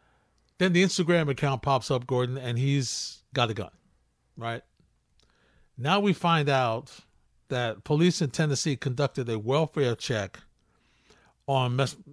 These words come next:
on the Ja Morant following a message on his Instagram account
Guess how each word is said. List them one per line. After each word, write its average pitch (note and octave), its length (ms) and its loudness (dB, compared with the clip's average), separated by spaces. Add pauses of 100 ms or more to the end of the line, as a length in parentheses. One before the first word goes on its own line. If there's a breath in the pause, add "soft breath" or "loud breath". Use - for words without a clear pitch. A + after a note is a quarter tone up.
on A#2 280 0
the A2+ 240 -2 (200)
Ja B2 200 0
Morant A#2+ 400 -4 (180)
following C#3+ 520 0
a A2+ 80 -8
message D#3 520 0
on B2+ 180 -4
his A2+ 160 -4
Instagram B2+ 580 -4
account F#2+ 480 -12